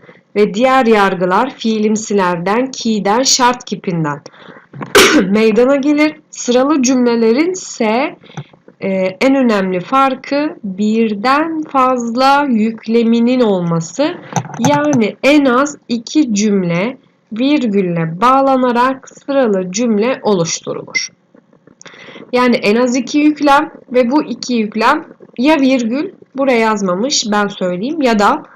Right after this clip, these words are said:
noktalı virgülle arka arkaya sıralanacak.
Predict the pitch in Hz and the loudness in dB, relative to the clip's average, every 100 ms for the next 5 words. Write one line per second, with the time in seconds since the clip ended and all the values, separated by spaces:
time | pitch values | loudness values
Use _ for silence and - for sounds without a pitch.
0 | - _ 220 226 226 - 247 240 214 175 | -20 _ 0 0 0 0 4 4 2 0
1 | 170 170 165 214 302 - _ _ _ 294 | -2 0 0 -2 -6 -14 _ _ _ 2
2 | 294 254 208 175 175 254 285 - 240 196 | 2 2 2 0 0 0 0 -2 0 2
3 | 170 165 170 254 - | 2 0 0 -4 -8